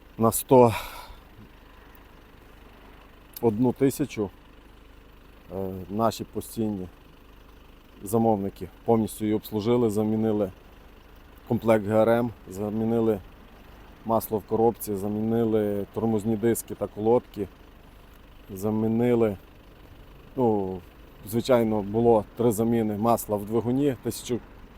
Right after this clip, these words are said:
кілометрів назад була заміна масла в двигуні. Автомобіль повністю обслужений на новій літній гумі, до речі, друзі.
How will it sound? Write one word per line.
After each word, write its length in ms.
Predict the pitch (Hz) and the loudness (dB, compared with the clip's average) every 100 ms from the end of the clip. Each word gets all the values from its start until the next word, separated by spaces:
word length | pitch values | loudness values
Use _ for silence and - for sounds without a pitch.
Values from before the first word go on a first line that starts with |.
| - - | -20 -6
кілометрів 460 | 110 117 107 110 | -2 0 0 -2
назад 260 | 110 107 104 | -2 0 -2
була 220 | 101 110 | 0 -2
заміна 360 | 98 107 110 101 | -2 -2 -4 -4
масла 340 | 107 107 104 | -6 -6 -8
в 60 | 104 | -8
двигуні. 520 | 104 113 123 135 147 - - - - - | -6 -4 -2 -2 -2 -6 -20 -20 -20 -18
Автомобіль 480 | 95 117 113 104 104 | -8 -2 -2 -2 -2
повністю 500 | 117 113 107 - 113 | 0 2 0 -2 -4
обслужений 540 | - 127 131 113 107 | 0 2 2 2 0
на 140 | 110 | 2
новій 420 | 123 123 120 104 95 | 4 4 4 2 0
літній 440 | 123 131 - 110 | 2 2 0 -2
гумі, 320 | 110 143 135 | 2 2 2
до 120 | 107 | 0
речі, 280 | 110 104 - | -2 -2 -4
друзі. 300 | 95 104 87 | -6 -6 -8